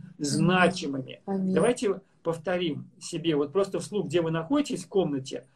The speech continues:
Speaker 2: скажите: «Я драгоценный, я значимый, я
Speaker 1: Я
Speaker 2: желанный,
Speaker 1: драгоценный,
Speaker 2: я
Speaker 1: я
Speaker 2: любимый».
Speaker 1: значимый,
Speaker 2: И
Speaker 1: я
Speaker 2: у Бога
Speaker 1: желанный,
Speaker 2: есть замечательный
Speaker 1: я
Speaker 2: план на мою
Speaker 1: любимый.
Speaker 2: жизнь.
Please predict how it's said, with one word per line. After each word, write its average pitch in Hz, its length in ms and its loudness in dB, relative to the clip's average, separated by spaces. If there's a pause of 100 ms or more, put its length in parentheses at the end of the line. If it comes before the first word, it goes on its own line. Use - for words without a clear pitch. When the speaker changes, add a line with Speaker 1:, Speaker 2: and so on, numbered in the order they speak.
(140)
Speaker 2:
скажите: 165 420 -2
«Я 190 140 2
драгоценный, 175 920 0 (680)
я 165 280 2
значимый, 156 920 -2 (400)
я 170 260 0
Speaker 1:
Я - 0 -
Speaker 2:
желанный, 170 200 0
Speaker 1:
драгоценный, 190 640 0 (320)
Speaker 2:
я 151 220 -2
Speaker 1:
я 196 60 0
Speaker 2:
любимый». 175 720 -2
Speaker 1:
значимый, - 0 - (800)
Speaker 2:
И 170 80 0
Speaker 1:
я 170 100 4
Speaker 2:
у 156 40 2 (160)
Бога 233 280 8
Speaker 1:
желанный, - 0 -
Speaker 2:
есть 160 280 0
замечательный 165 680 2
Speaker 1:
я - 40 -8
Speaker 2:
план 160 280 0
на 160 80 0
мою 143 180 0
Speaker 1:
любимый. 190 40 2
Speaker 2:
жизнь. 175 400 -2